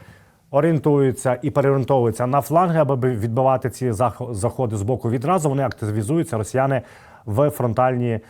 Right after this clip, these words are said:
атаки, лобові атаки, не жаліючи сил та засобів. Відразу хочу сказати, що втрати в росіян як на Сумському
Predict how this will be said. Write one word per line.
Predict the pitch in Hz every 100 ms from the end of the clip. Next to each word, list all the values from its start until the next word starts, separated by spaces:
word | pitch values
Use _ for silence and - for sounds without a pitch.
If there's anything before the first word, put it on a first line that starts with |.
| - _ _ _ _
атаки, | 143 131 - 127 104 -
лобові | 110 127 123 117
атаки, | 131 165 202 202 170 123 - _ _ _ _ _ _ _ - -
не | 180 190
жаліючи | 151 147 147 147 117
сил | - 127
та | 117
засобів. | 98 90 101 95 - -
Відразу | 151 170 180 117
хочу | 117
сказати, | 123 127 107 107
що | - -
втрати | 143 - 147 147 - 110
в |
росіян | 110 107 120 127 107
як | 123 123
на | 117
Сумському | - 117 - 127 107 98